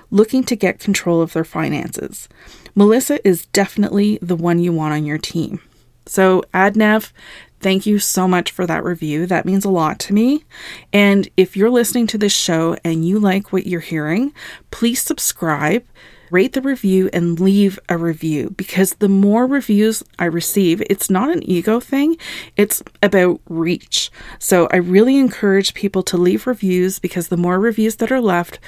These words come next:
the more people will be able to reach with this podcast and ultimately help. And that is the goal. I want to help as many people as I can. So get those reviews in and share them and share the podcast with your friends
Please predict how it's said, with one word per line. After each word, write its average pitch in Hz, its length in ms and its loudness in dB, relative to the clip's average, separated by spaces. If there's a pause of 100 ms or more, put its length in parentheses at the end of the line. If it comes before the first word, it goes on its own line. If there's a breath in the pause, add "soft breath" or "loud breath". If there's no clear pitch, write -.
(280 loud breath)
the 196 80 4
more 190 240 4
people 214 400 2
will 196 160 2
be 175 140 2
able 175 160 -2
to 180 140 -6
reach 165 300 -2
with 190 140 -4
this 175 160 -4
podcast 196 800 -4
and - 120 0
ultimately 170 500 -2
help. - 380 -6 (540 loud breath)
And 208 160 6
that 254 160 4
is 269 120 0
the 269 100 0
goal. 285 400 2 (180)
I - 60 -2
want 190 160 4
to 196 40 4
help 196 200 0
as 202 120 0
many 196 220 2
people 226 320 -2
as 233 120 -2
I 233 120 0
can. - 420 -2 (460 loud breath)
So 165 580 0 (260)
get - 220 -2
those 254 240 2
reviews 254 460 0
in 269 240 2
and 170 200 -2
share 240 380 2
them 269 320 2
and 185 160 0
share 226 300 0
the 254 80 -4
podcast 240 640 -2
with 202 160 -4
your 185 80 -6
friends 233 640 0